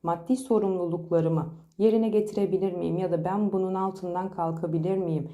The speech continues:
Bu sa-, o saatten sonra ben ne yaparım gibilerinden çok fazla soru işareti ve endişelerin olduğunu görebildim. Ee, şöyle söyleyeyim, evet eliniz kolunuz bağlı,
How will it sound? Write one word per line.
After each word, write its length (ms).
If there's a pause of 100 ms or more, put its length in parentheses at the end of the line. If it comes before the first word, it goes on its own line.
(280)
Bu 100
sa-, 220
o 80
saatten 460
sonra 340
ben 260
ne 100
yaparım 440
gibilerinden 680
çok 260
fazla 280
soru 240
işareti 440
ve 40
endişelerin 760
olduğunu 420
görebildim. 680 (500)
Ee, 360
şöyle 360
söyleyeyim, 640
evet 280
eliniz 300
kolunuz 420
bağlı, 540